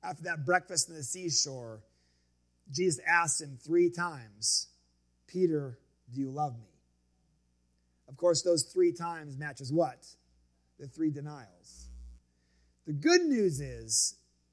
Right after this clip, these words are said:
a couple things. One, God wants us to know the cost. But also, the times that we fail, God does not give up on us and said, "When you're ready, let's come back and do it again."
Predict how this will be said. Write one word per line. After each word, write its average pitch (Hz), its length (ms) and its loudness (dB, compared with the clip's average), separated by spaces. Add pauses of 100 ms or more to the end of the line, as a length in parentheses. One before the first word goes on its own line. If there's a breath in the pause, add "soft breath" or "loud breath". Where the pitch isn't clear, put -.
(300)
a 185 280 -20
couple 226 200 0
things. 165 200 -4
One, 170 460 -6 (680)
God 190 380 2
wants 185 440 -4
us 175 320 0
to 165 60 -14
know 147 280 -8
the 135 100 -12
cost. 101 680 -14 (1300)
But 160 100 -8
also, 180 440 0
the 151 140 -8
times 214 340 -12
that 220 80 -16
we 214 100 -16
fail, 135 540 -12 (560)
God 156 340 -2
does 147 140 -8
not 147 180 -14
give 135 140 -10
up 135 160 -6
on 131 200 -14
us 127 240 -10
and 123 100 -18
said, 127 280 -8
"When 127 140 -12
you're 175 140 0
ready, 139 420 -2 (720)
let's 135 160 -14
come 151 180 -10
back 156 200 -6
and 135 100 -12
do 139 120 -4
it 139 60 -8
again." 147 240 -12